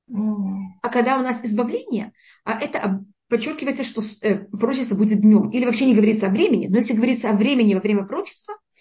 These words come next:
Speaker 2: это показывает и добавляет, а, дает нам оттенок пророчества.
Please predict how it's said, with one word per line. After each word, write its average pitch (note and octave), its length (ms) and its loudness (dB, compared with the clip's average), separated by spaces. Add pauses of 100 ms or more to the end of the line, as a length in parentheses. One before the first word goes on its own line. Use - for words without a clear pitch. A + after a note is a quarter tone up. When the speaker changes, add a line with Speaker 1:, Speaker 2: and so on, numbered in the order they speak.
(220)
Speaker 2:
это - 180 -4
показывает C4+ 520 -6
и - 100 -4
добавляет, G#3+ 600 -2
а, G#3 320 -2 (180)
дает A3 280 2
нам C4 120 2
оттенок A3+ 440 -2
пророчества. - 480 -10